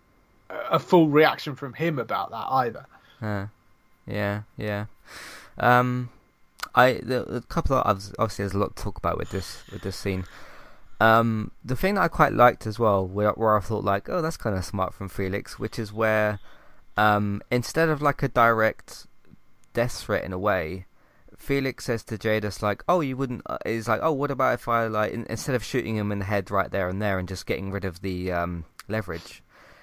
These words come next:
Speaker 2: He's like, "Oh, how would, how would he feel if, like, I took his kneecaps out or something?" Do you think
Speaker 1: Yeah.
Speaker 2: he'd be happy with, like, if you, you know, if you took him back and his kneecaps were gone? Um,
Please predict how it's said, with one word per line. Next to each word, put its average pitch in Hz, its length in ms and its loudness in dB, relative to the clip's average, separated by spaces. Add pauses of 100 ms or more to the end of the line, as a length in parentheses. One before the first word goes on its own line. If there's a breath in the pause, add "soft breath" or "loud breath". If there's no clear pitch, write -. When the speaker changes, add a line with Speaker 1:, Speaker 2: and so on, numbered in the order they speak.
(160 soft breath)
Speaker 2:
He's 117 160 -4
like, 117 200 2
"Oh, 175 320 2
how 139 120 2
would, 151 180 -2 (220)
how 139 140 2
would 139 100 -6
he 143 60 -6
feel 143 300 -4
if, 135 140 -6
like, 123 300 0 (160)
I - 60 -14
took - 200 -10
his 113 160 -6
kneecaps - 460 -8
out 95 160 -2
or 98 80 -6
something?" 92 480 -6
Do 196 80 0
you 165 80 8
think 190 140 8
Speaker 1:
Yeah. - 40 -2
Speaker 2:
he'd 110 140 -6
be 107 120 -4
happy 110 300 -2
with, 107 160 -2
like, 104 220 2
if 98 100 -14
you, - 120 -12
you 107 120 -2
know, 95 40 2
if 95 120 -2
you 113 80 -2
took - 240 -2
him 98 120 0
back 101 200 2
and 101 80 -2
his 95 120 -4
kneecaps 110 420 -2
were 143 60 -4
gone? 175 300 2 (560 loud breath)
Um, 101 420 4